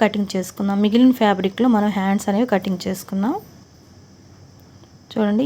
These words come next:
ఇలా హ్యాండ్స్ అనేది ఫోల్డింగ్ అనేది మనకు ఆపోజిట్, ఫోల్డింగ్ అనేది మన వైపు, అలాగే అంచులు అనేవి కోర అంచులు ఆపోజిట్ ఉండేలాగా ఫోల్డ్ చేసుకున్నాను. ఇలా ఫోర్ ఫోల్డింగ్స్ మీద ఉన్నప్పుడు ఖర్చు కోసం ఒక పావు ఇంచు అయితే ఒక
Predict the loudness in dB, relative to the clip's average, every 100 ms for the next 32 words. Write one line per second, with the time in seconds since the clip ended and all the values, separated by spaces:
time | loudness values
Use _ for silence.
0 | 2 2 2 -2 -2 2 2 2 0 0
1 | 0 -2 2 4 6 4 2 0 0 0
2 | 2 2 2 2 0 -2 -2 -4 -6 -18
3 | -20 -20 -20 -20 -20 -20 -20 -20 -20 -20
4 | -20 _ -4 4 6 6 4 2 2 2
5 | 2 2 2 0 0 -2 -4 -10 -20 -20
6 | -8 0 2 2 2 0 2 0 0 0
7 | 0 0 0 2 4 4 0 0 2 2
8 | 2 0 0 -2 -2 0 0 -2 -4 -12
9 | -20 -20 -20 -20 -8 2 2 2 -2 -6
10 | -6 -6 -4 0 2 2 2 2 2 2
11 | 2 4 2 0 -4 -2 -2 -4 -2 -2
12 | -4 -10 -20 -20 -20 -2 -2 -2 -2 0
13 | 2 0 0 2 4 4 2 0 -2 -2